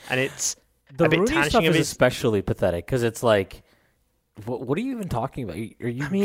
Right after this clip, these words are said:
Speaker 2: just,
Speaker 1: it's
Speaker 2: are you
Speaker 1: just, it's just a
Speaker 2: bragging
Speaker 1: bit
Speaker 2: about
Speaker 1: sad.
Speaker 2: the fact that
Speaker 1: It's a bit sad.
Speaker 2: <laughs> are
Speaker 1: It's
Speaker 2: you
Speaker 1: like,
Speaker 2: bra-,
Speaker 1: it's like
Speaker 2: are you
Speaker 1: grown
Speaker 2: bragging?
Speaker 1: child.
Speaker 2: Are you bragging that you're more attractive than Wayne Rooney? Like,
Speaker 1: I don't
Speaker 2: is
Speaker 1: know.
Speaker 2: that
Speaker 1: Ro-, Rooney's hair transplant has done wonders for him, I think.
Speaker 2: <laughs>
Speaker 1: Is it re-, I was watching that Rooney documentary on Amazon. Like,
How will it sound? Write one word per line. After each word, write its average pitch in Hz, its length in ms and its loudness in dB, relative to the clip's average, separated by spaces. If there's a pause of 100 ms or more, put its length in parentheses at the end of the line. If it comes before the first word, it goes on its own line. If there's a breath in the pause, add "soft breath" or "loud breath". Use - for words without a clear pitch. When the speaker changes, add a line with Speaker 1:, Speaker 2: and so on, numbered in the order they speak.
Speaker 2:
just, 170 40 0
Speaker 1:
it's - 100 -2
Speaker 2:
are - 20 8
you 156 60 6
Speaker 1:
just, - 20 0
it's 180 80 -6
just - 20 -12
a - 40 -6
Speaker 2:
bragging 131 320 2
Speaker 1:
bit 175 100 2
Speaker 2:
about 165 160 6
Speaker 1:
sad. 139 160 4
Speaker 2:
the - 40 0
fact 151 140 2
that 170 100 2
Speaker 1:
It's 151 100 -2
a - 20 0
bit 339 140 4
sad. 220 520 -2
Speaker 2:
<laughs> - 80 -4
are 381 40 6
Speaker 1:
It's - 400 -4
Speaker 2:
you 165 100 8
Speaker 1:
like, 226 160 2
Speaker 2:
bra-, 147 120 2
Speaker 1:
it's 156 100 0
like 208 100 2
Speaker 2:
are - 60 4
you 185 80 2
Speaker 1:
grown 190 140 4
Speaker 2:
bragging? 156 280 4
Speaker 1:
child. 226 320 0 (240 loud breath)
Speaker 2:
Are 104 100 0
you 175 140 2
bragging 147 480 0
that 190 80 0
you're 147 180 0
more 131 280 0
attractive 127 460 -4
than 135 120 0
Wayne 123 160 -2
Rooney? 123 440 -4
Like, 160 300 2
Speaker 1:
I 170 40 0
don't 165 80 2
Speaker 2:
is 117 80 2
Speaker 1:
know. 120 160 2
Speaker 2:
that 160 340 4
Speaker 1:
Ro-, 196 80 2
Rooney's 359 240 2
hair 127 180 2
transplant 101 520 -2
has 104 100 -6
done 104 160 2
wonders 95 320 0
for - 120 -4
him, 87 40 -2
I 85 80 -2
think. - 320 -2 (120)
Speaker 2:
<laughs> - 120 -12
Speaker 1:
Is 180 60 -2
it 190 60 -2
re-, 196 180 2 (260 loud breath)
I - 60 0
was 180 80 2
watching 247 240 2
that 127 100 0
Rooney 147 160 4
documentary 117 440 -2
on - 20 2
Amazon. 104 420 0
Like, 101 280 0